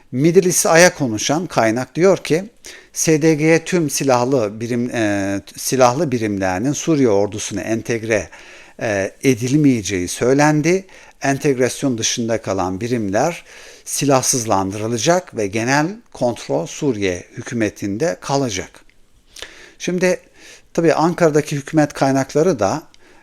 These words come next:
e, burada bir endişeyi paylaşıyorlar. İsrail'in müdahalesinin S D G'yi özellik taleplerinde cesa-, cesaretlendirebileceğine dair endişeler varmış. Bunu dile getiriyorlar.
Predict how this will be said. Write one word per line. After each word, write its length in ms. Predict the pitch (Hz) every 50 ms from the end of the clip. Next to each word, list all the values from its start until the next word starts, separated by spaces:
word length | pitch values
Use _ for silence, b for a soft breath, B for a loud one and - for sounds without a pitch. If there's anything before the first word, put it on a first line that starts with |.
| b _ -
e, 380 | 123 104 98 95 92 90 87 90 110 - - _ -
burada 480 | 135 127 151 139 110 92 87 113 127 123
bir 120 | 127 123
endişeyi 520 | 120 120 123 123 120 117 - - 135 147
paylaşıyorlar. 1040 | 143 - - 95 90 87 87 82 - - 95 82 82 85 90 117 143 165 156 - B B B B B B B B B B -
İsrail'in 640 | - - - - 151 143 127 123 117 135 156 165 147
müdahalesinin 1080 | 135 123 117 127 120 120 117 113 113 110 - - 120 113 135 160 175 180 185 - _ _ b b b b -
S 320 | - - - 139 127 117
D 140 | 123 131 123
G'yi 260 | 104 113 131 156 165
özellik 600 | 131 117 117 98 117 120 117 - - 151 143 - -
taleplerinde 840 | - 104 101 104 101 - - 104 98 95 95 92 98 120 143 143 120
cesa-, 460 | 110 123 117 110 - - 117 131 - - 123
cesaretlendirebileceğine 1700 | 104 113 110 107 - - 113 110 123 110 - - 127 113 113 113 113 120 123 117 104 101 104 107 107 98 101 110 107 110 117 131 131 107
dair 520 | 95 95 85 85 - 151 170 175 160 - B B B B B B B B B B B _ -
endişeler 600 | 135 127 127 117 107 - - 107 92 92 87 85
varmış. 540 | 85 85 80 82 85 117 135 - - - 123
Bunu 280 | 117 107 107 95 87 -
dile 220 | - 110 107 135 156
getiriyorlar. 840 | 135 127 117 - 120 113 113 104 87 78 78 67 69 - - -